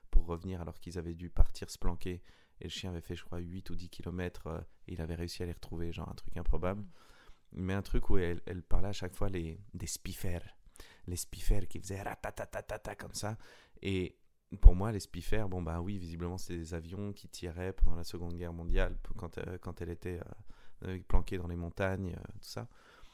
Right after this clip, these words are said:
Speaker 1: Et quand j'ai vu le film de Christopher Nolan, Dunkerque,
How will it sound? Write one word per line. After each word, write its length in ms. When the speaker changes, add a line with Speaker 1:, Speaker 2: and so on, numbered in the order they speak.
Speaker 1:
Et 120
quand 160
j'ai 140
vu 140
le 100
film 240
de 60
Christopher 640
Nolan, 500
Dunkerque, 840